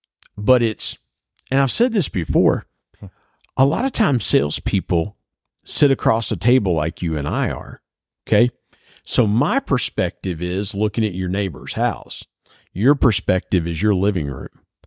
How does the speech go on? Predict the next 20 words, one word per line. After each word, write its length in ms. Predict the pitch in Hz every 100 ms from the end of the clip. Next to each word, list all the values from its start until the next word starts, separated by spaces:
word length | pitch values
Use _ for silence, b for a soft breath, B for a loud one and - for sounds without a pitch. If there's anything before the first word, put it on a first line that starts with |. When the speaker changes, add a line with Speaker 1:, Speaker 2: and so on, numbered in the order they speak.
| -
Speaker 2:
Right. 240 | 104 95 -
Speaker 1:
We 380 | 98 127 214 233
don't 340 | 180 151 -
have 420 | 110 139 180 147
the 80 | 101
same 320 | - 107 90
perspective. 920 | 80 80 - - 160 185 - - - -
Speaker 2:
Right. 280 | 196 90 - B B
Speaker 1:
But 180 | 104 123
if 180 | 117 -
we 240 | 113 175
were 180 | 233 196
sitting 460 | - - 147 120 113
side 520 | - - 101 101 85
by 180 | 78 78
side 760 | - - 175 185 127 85 90 b b b b
looking 480 | 98 127 - 104 85
that 340 | 85 127 160
way, 420 | 107 82 78 127 - -
Speaker 2:
Right. 260 | 101 92